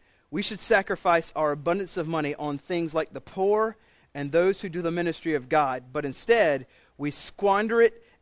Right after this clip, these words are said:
and waste it on things like luxury, food, um, expensive and overpriced clothing, and mansions." That's what Calvin said five hundred years ago.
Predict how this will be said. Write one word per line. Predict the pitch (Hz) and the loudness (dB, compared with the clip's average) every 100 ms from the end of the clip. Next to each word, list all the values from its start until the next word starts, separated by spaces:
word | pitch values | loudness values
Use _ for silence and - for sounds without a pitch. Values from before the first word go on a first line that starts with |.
| 156 | -6
and | 151 147 | -4 0
waste | 180 208 - - | 2 2 0 -8
it | 127 - | -8 -6
on | 147 | -8
things | 143 160 156 | -6 -6 -2
like | 143 135 | -2 -2
luxury, | 127 135 180 - 226 226 226 - _ _ | -4 0 0 0 -4 -2 -4 -8 _ _
food, | - - 208 208 214 202 - _ _ _ _ _ - | -8 -2 0 0 -4 -6 -12 _ _ _ _ _ -8
um, | 143 135 - | -4 -4 -8
expensive | 147 - - 208 220 - 233 208 | -12 -10 -4 2 2 4 2 2
and | 165 156 | 0 0
overpriced | 180 196 202 - 180 175 - | 0 2 -2 0 -2 -2 -8
clothing, | - 202 214 226 226 - _ - | 0 2 2 0 -2 -8 _ -8
and | 139 | -4
mansions." | 151 156 - 180 113 - - - _ _ _ _ _ _ _ _ _ _ _ _ _ - | -2 -2 -4 -14 -16 -18 -18 -20 _ _ _ _ _ _ _ _ _ _ _ _ _ -6
That's | 170 | -4
what | 220 | -4
Calvin | 180 170 170 | 0 2 2
said | 165 151 | -2 -2
five | 165 151 | 0 0
hundred | 156 131 | -2 -8
years | 131 127 | -8 -10
ago. | - 101 | -12 -14